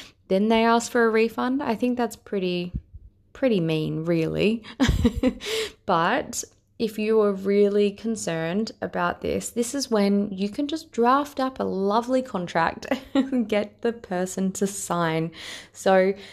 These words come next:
this is taking it another step further. Perhaps everything I just said then, you can put that into writing form and write down and say, "Look, this is what you're agreeing to.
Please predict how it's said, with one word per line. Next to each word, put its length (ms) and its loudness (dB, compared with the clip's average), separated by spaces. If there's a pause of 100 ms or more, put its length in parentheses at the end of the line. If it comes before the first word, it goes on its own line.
(140)
this 180 -6
is 100 -6
taking 360 -2
it 80 -2
another 360 0
step 320 -2
further. 400 2
Perhaps 540 -6
everything 400 2
I 100 2
just 240 -2
said 220 -2
then, 260 0
you 80 -2
can 140 -2
put 160 -4
that 120 0
into 220 2
writing 320 0
form 380 -2
and 180 -2
write 240 0
down 260 0
and 140 -4
say, 180 0
"Look, 300 0 (720)
this 260 2
is 400 2
what 300 4
you're 140 4
agreeing 500 2
to. 500 4